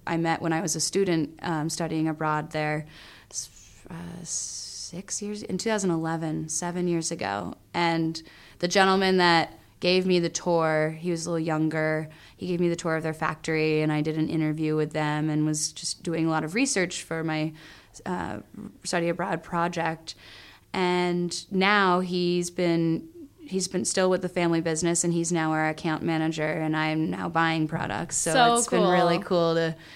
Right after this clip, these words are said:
Speaker 1: every time I go back, we get to, you know, he'll show me some cool restaurant that he likes in Kathmandu, and,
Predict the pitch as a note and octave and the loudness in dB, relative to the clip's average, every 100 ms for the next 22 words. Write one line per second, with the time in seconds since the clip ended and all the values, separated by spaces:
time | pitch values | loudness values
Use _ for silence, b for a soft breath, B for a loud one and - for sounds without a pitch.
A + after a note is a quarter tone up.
0 | B F3+ F3+ F#3 F3 F3 E3+ D#3+ E3 D#3+ | B -2 2 2 2 2 2 4 2 0
1 | F#3 D#3+ D#3 D#3 E3 - D#3 D#3+ F3 F3 | -4 -2 -2 -4 -4 -2 0 0 0 -2
2 | F3 E3 E3 F3 E3 E3+ D#3+ D#3 - E3 | 0 0 2 0 0 0 0 0 0 -2
3 | D#3 D#3+ D#3+ D#3+ D3+ - E3 D#3+ E3+ D#3+ | 0 -2 -2 -2 -2 -2 -2 -2 -2 -2
4 | D#3 D#3+ D#3 D#3 D#3 | -2 0 -2 0 -2